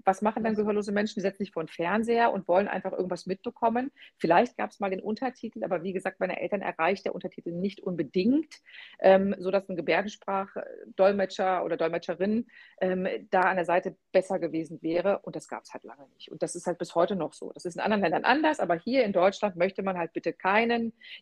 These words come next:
Speaker 1: der mit seinen Händen da rumfuchtelt, in Anführungsstrichen, äh,
Speaker 2: Ja.
Speaker 1: neben dem Politiker oder der Politikerin stehen sehen.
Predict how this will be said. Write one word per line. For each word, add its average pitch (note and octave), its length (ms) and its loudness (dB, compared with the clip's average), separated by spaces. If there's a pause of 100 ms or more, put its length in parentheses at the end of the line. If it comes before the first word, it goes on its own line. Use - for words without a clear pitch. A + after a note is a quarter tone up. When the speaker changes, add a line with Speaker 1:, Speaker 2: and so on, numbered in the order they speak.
Speaker 1:
der F#3+ 120 10
mit F#3+ 140 -2
seinen F#3 200 2
Händen C4 360 0
da B3 100 0
rumfuchtelt, C4+ 720 -2
in A3 80 -8
Anführungsstrichen, G3 880 -4
äh, F#3+ 260 -2
Speaker 2:
Ja. F#3+ 60 4
Speaker 1:
neben F3+ 340 2
dem F3+ 160 0
Politiker F3+ 480 -4
oder F3 120 0
der D#3 100 -2
Politikerin D#3 600 -8
stehen C#3+ 360 -6
sehen. G#2 340 -6